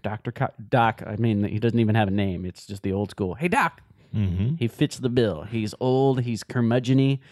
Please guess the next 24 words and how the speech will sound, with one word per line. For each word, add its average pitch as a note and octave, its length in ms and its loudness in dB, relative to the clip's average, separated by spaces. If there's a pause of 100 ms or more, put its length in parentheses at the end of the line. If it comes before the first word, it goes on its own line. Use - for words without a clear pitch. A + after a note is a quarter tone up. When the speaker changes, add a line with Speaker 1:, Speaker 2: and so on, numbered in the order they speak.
(320)
Speaker 1:
He G2 760 -6 (200)
is A#2+ 120 -2
a A2+ 80 -2
no B2 300 4
B B2 220 2
S A#2+ 180 2
dude. B2+ 400 2
If A#2 140 -6
there's G2+ 200 -4
something A#2+ 300 -6
wrong A#2+ 240 0
with B2+ 160 -2
you B2+ 160 0
or A#2 80 0
if G2+ 100 -4
he A#2 100 -6
has A#2 120 -6
to G#2+ 60 -14
chop B2 320 -2
off A#2+ 180 0
your A2 100 -2
leg, B2 240 0
he's A#2+ 140 -6
like G#2 220 -6